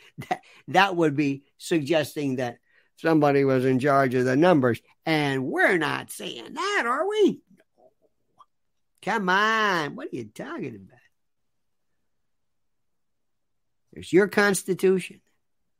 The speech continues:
and my Constitution, ours. And then there's Trump's.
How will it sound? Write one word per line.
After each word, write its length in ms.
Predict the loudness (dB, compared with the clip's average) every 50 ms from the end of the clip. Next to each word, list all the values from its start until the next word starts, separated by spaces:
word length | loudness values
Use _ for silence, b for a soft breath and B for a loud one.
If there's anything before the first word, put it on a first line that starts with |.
| _ _ _ _ _
and 120 | -20 -20 -16 -10
my 140 | -8 -8
Constitution, 880 | -8 -8 -6 -8 -6 -8 -10 -14 -18 -20 -20 -20 -20 -20 -20 _ -20 _ _ -2
ours. 480 | 0 0 0 -2 -6 -10 -14 -20 -20 _ _ _ _ _ _ _ _ _ _ _ _ _ _ _ _ _ _ _ -8
And 140 | -4 -2 -2
then 100 | -2 -2
there's 200 | -2 -4 -6 -8
Trump's. 420 | -8 -8 -8 -8 -10 -16 -20 _